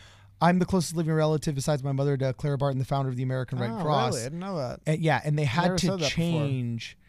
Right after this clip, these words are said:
Speaker 1: Yeah, no, they had to change in order to do first aid in the Arab countries.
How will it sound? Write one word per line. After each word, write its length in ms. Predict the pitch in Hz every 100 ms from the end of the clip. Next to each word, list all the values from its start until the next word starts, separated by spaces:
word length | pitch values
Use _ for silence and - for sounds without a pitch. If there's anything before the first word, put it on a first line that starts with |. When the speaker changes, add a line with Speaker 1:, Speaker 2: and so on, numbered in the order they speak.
| _ _ _
Speaker 1:
Yeah, 340 | 160 156 123 -
no, 240 | 160 143 127
they 200 | 123 139
had 240 | 165 160
to 80 | 139
change 640 | - - 175 170 139 123
in 80 | 135
order 260 | 143 160 147
to 60 |
do 120 | 135 135
first 380 | - 147 -
aid 380 | 147 139 135 123
in 120 | 139 127
the 120 | -
Arab 300 | 143 143 -
countries. 520 | 139 120 110 107